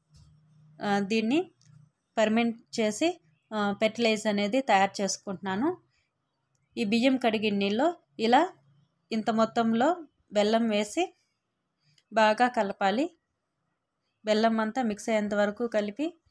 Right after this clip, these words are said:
దీనికి క్యాప్ పెట్టేసి ఒక పక్కన ఉంచాలి. ఇది ప్రతిరోజు దీన్ని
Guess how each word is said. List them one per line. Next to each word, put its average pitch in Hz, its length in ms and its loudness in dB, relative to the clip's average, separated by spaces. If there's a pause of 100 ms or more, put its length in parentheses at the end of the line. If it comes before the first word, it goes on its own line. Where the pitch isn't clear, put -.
(380)
దీనికి 220 420 -4
క్యాప్ 214 300 4
పెట్టేసి 214 520 -2
ఒక 220 220 0
పక్కన 202 320 -2
ఉంచాలి. 202 380 -2 (100)
ఇది 208 240 -2 (420)
ప్రతిరోజు 226 540 0
దీన్ని 233 320 0